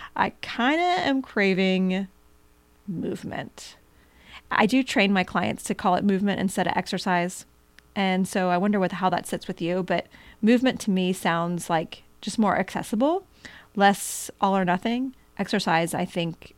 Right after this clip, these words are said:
for a lot of people, myself included, I think of, like, pain and hurt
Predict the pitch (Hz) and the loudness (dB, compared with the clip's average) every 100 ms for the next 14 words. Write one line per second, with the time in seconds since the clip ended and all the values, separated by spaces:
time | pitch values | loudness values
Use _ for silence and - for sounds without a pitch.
0 | - 196 175 160 - 190 170 156 175 151 | -6 -2 0 0 -2 -4 -4 -4 -4 -6
1 | 165 175 - - 104 190 180 - - - | -6 -8 -6 -6 -4 -4 -6 -8 -6 -6
2 | - - - - - - - _ _ _ | -4 -4 -6 -10 -20 -20 -20 _ _ _
3 | - 196 180 175 165 151 - 190 170 180 | -2 0 2 0 -2 -6 -2 2 2 -2
4 | - | -10